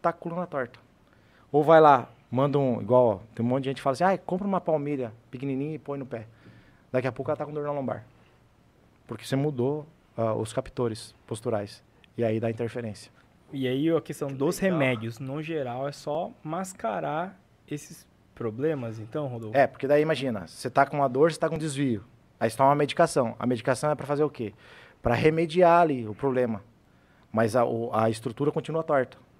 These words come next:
Speaker 2: Ou
Speaker 1: O
Speaker 2: seja,
Speaker 1: problema continua.
Speaker 2: a hora que passar aquele efeito
Speaker 1: Passou o efeito da medicação, a dor continua. Ou às vezes, eu fui atender um paciente no domingo. Ele tava com três tipos de medicação tomando e dor insuportável. Eu fui lá, avaliei ele, corrigi a parte visceral dele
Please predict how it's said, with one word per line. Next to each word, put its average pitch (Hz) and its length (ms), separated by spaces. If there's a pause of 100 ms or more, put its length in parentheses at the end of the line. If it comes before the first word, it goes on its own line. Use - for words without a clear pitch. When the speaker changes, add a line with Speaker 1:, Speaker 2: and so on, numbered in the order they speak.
(380)
Speaker 2:
Ou - 40
Speaker 1:
O - 20
Speaker 2:
seja, 131 160
Speaker 1:
problema 123 260
continua. 156 500
Speaker 2:
a - 80
hora 127 100
que - 60
passar 156 300
aquele 165 260
efeito 170 220
Speaker 1:
Passou - 260
o 175 40
efeito 160 220
da 165 80
medicação, 160 360
a 180 40
dor 170 120
continua. 156 420 (140)
Ou 139 100
às 131 120
vezes, 123 360 (140)
eu 113 100
fui 135 140
atender 143 200
um 160 60
paciente 160 360
no 175 60
domingo. 180 360 (500)
Ele 107 100
tava 113 200
com 110 320 (340)
três 139 240
tipos 143 180
de 139 60
medicação 120 440
tomando 117 420 (380)
e 113 60
dor 113 320
insuportável. 175 640 (960)
Eu 117 120
fui 120 180
lá, 120 280
avaliei 107 480 (100)
ele, 151 220 (600)
corrigi 120 580
a 180 80
parte 131 360
visceral 110 440
dele 127 340